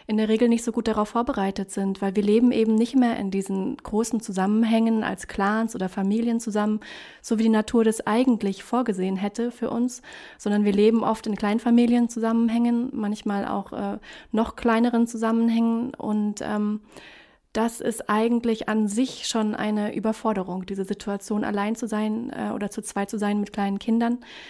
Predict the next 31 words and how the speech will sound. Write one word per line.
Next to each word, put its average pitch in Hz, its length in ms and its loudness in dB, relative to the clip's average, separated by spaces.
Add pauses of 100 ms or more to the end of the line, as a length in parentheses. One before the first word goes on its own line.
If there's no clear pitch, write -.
(220)
Das, - 320 -4
ähm, 202 460 -2 (340)
das 214 220 -6
braucht 208 380 -4
so 240 120 -2
viel 247 380 -2
Energie, 220 540 0
sich 226 200 0
um 226 120 -4
Kinder 220 280 -2
zu 220 140 -8
kümmern, 226 340 -2
dass 202 160 -6
es - 160 -8
immer 214 280 -2
wieder, 208 280 -2 (560)
ähm, 202 400 0
auch - 180 -4
eben 214 200 0
zu - 160 -6
Überforderungssituationen 196 1300 -4
kommen 190 340 -4
kann. 196 480 -4
Wenn 196 260 -2
ich 208 140 -2
dann 196 180 -6
eben 202 280 -4
auch - 160 -6
noch 208 160 -4
gleichzeitig, 202 720 -6
äh, 202 260 -6